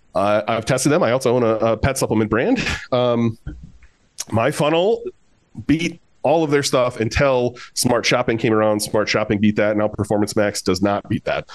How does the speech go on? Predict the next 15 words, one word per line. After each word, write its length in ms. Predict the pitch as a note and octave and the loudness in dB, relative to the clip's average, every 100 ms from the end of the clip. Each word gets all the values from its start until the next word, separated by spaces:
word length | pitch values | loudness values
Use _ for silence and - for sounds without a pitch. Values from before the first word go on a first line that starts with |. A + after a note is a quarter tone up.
| - - - | -20 -8 -2
Um, 360 | F2+ F2 E2 D#2+ | 0 0 -2 -2
they 520 | G#2 G#2+ A2 G#2+ G#2 - - - | 0 2 2 2 0 -4 -10 -6
are 80 | F#2 | -2
very 200 | A#3+ D#3 | 0 2
good 220 | D3 D3 | 2 2
at 200 | C#3 A2+ | 0 0
getting 200 | C3 B2 | 0 0
sales 320 | A#2+ A#2 A2+ | 0 0 2
on 100 | A2 | 2
your 120 | G#2 | 2
brand 240 | G2 G#2 G2 | 2 0 0
name. 160 | F2+ | 0
And 80 | F#2 | 0
so, 120 | A2+ | 0
like, 140 | G#2 | 0